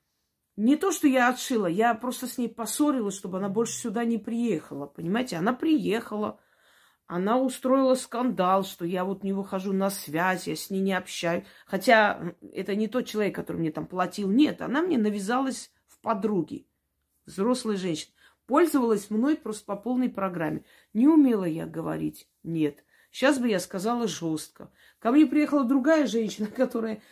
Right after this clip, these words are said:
заплакала, сказала, что можно я останусь у вас до утра. Вот сейчас я бы сказала: «Я извиняюсь, но я никого не оставляю у себя до утра, мы с вами не знакомы, вы мне никто, и я вам никто». Но тогда я постеснялась, мне стало неудобно. Человек говорит:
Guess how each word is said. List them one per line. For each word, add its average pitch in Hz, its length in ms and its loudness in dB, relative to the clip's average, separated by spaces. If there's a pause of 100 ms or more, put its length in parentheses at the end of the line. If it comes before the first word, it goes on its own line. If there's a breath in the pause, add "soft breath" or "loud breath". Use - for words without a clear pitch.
(220 loud breath)
заплакала, 233 680 0
сказала, 202 420 -4
что - 160 -10
можно 214 220 -2
я 180 200 2
останусь 214 540 -4
у 160 60 -2
вас 185 280 -4
до 175 80 -2
утра. 156 440 -4 (200 loud breath)
Вот 196 140 -6
сейчас 277 360 0
я 208 100 2
бы 190 100 -6
сказала: 180 380 -2
«Я 180 200 0
извиняюсь, 220 680 0 (680)
но 175 180 0
я 180 180 2
никого 196 400 0
не 233 120 2
оставляю 175 440 -2
у 175 40 -2
себя - 260 -6
до 160 140 -4
утра, 220 360 -4
мы 180 140 0
с - 100 -8
вами 165 200 -2
не 165 120 -2
знакомы, 220 640 0 (360 soft breath)
вы 170 160 -4
мне 165 200 2
никто, 170 500 -2
и 214 80 0
я 165 160 2
вам 202 220 0
никто». 196 460 -4 (280 soft breath)
Но 214 140 4
тогда 220 300 0
я 285 120 4
постеснялась, 196 760 -8
мне 196 80 -6
стало 214 260 -2
неудобно. 208 600 0
Человек 208 480 -2
говорит: 180 380 -4